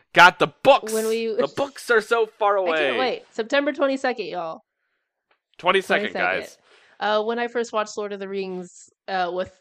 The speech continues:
Speaker 2: our new friends, Molly, Nate, and Shane, uh, we did, like, kind of potluck, and Steph and I made honey cakes because Steph said that was something in the books, and I was like, "Sure." And they were really good.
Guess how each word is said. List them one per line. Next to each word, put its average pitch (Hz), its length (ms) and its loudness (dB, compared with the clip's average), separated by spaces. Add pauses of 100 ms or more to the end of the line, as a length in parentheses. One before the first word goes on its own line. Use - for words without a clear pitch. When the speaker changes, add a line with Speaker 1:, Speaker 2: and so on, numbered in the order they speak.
(120)
Speaker 2:
our 190 240 0
new 196 260 -4
friends, 190 600 -4
Molly, 185 420 -2
Nate, 190 200 -6
and 190 100 -12
Shane, 175 400 -8 (360)
uh, 175 420 -2
we 175 100 -8
did, 175 180 -12
like, 175 220 -10 (200)
kind 196 220 -8
of 170 220 -10
potluck, 175 680 -6 (120)
and 170 420 -12
Steph 175 360 -8
and 175 80 -12
I 165 100 -12
made 165 240 -12
honey 165 320 -18
cakes - 520 -18
because - 300 -18
Steph - 300 -18
said 170 280 -12
that 160 180 -10
was 170 160 -12
something 185 300 -14
in 185 100 -12
the 190 80 -8
books, 233 300 -2
and 196 100 -6
I 202 60 0
was 208 100 -2
like, 214 160 -6
"Sure." 247 520 -4 (240)
And - 100 -20
they - 80 -20
were - 180 -20
really - 200 -20
good. - 280 -20